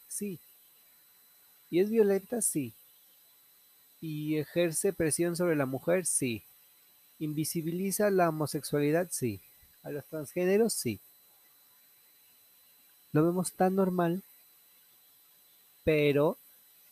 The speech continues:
aquí viene esta parte importante que a mí me gusta muchísimo, porque se me hace muy interesante.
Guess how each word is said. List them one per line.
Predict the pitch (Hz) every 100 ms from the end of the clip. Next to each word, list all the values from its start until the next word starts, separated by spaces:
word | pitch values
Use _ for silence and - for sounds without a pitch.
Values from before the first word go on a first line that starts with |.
| _ _ -
aquí | 143 - 143
viene | 127 123 120
esta | 110 135
parte | 127 127 -
importante | 135 127 120 120 127 160
que | -
a | 143
mí | 156
me | 156
gusta | 180 - 180
muchísimo, | 170 - 143 - 175 - 131 107 -
porque | - -
se | 147
me | 156
hace | 180
muy | 180 196 190
interesante. | 185 156 135 127 -